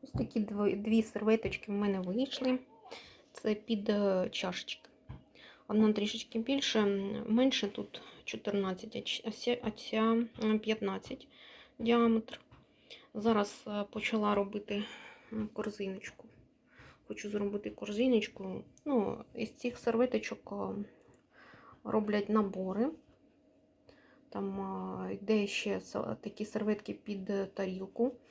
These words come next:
Потім йдуть, а, корзиночки. Ну, тобто, якщо в мене вийде на-, набор, а,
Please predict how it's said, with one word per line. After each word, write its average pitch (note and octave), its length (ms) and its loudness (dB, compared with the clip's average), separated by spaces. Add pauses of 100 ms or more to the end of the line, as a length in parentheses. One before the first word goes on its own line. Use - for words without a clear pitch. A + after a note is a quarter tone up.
(300)
Потім A3 400 8
йдуть, G3+ 420 -2
а, G3 300 0 (1040)
корзиночки. G#3 800 0 (640)
Ну, A#3+ 60 0
тобто, A3+ 260 2
якщо G#3+ 300 6
в A3 40 8
мене G#3+ 200 6
вийде G3+ 280 4
на-, G3 260 2
набор, G#3+ 420 2 (300)
а, G3 320 -6